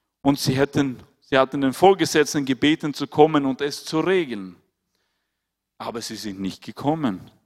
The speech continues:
Sie würden einfach nicht durch die Tür treten.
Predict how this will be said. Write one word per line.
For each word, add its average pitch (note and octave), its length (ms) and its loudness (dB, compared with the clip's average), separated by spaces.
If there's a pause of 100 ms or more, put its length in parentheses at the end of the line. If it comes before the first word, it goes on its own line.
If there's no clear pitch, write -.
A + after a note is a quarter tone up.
(1600)
Sie E3 300 -4
würden A#3 360 4
einfach F#3 360 4
nicht F#3+ 380 2
durch E3+ 200 10
die F#3 140 4
Tür B3+ 300 6
treten. C#3+ 640 2